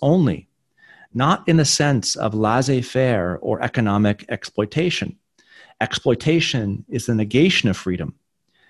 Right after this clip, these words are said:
The fifth freedom does not mean going back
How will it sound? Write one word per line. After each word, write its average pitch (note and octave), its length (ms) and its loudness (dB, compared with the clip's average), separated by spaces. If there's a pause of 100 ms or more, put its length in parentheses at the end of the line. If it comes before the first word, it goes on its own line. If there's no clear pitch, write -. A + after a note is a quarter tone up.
(280)
The A2+ 80 -4
fifth - 560 -4
freedom D#3 440 0
does B2+ 200 -2
not C#3 220 -2
mean C#3 320 4
going G#2+ 280 0
back G2+ 520 -4